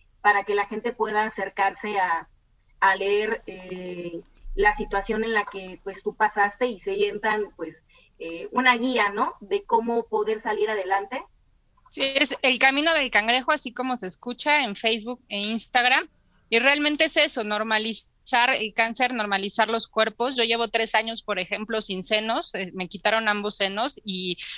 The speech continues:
Speaker 2: quitar esta idea de que no eres mujer o que no eres suficientemente bella o que la belleza es por fuera, ¿no? Realmente se trata de normalizar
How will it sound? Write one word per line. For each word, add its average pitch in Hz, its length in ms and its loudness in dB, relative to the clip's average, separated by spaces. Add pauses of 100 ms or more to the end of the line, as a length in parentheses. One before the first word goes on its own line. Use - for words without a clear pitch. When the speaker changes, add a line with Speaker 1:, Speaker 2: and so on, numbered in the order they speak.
(120)
Speaker 2:
quitar 226 340 4
esta 240 300 2
idea 214 360 4
de 214 160 -2
que 196 120 -4
no 202 160 -2
eres 208 180 2
mujer 202 400 0
o 190 100 -2
que 196 120 -6
no 196 100 -4
eres 202 160 0
suficientemente 196 840 0
bella 196 500 4
o 175 100 -4
que 185 240 -2 (360)
la 220 260 6
belleza 226 520 4
es - 160 -4
por 220 200 0
fuera, 185 380 2
¿no? 196 180 -2
Realmente 226 480 0
se 214 160 0
trata 202 420 2
de 196 200 2
normalizar 190 840 2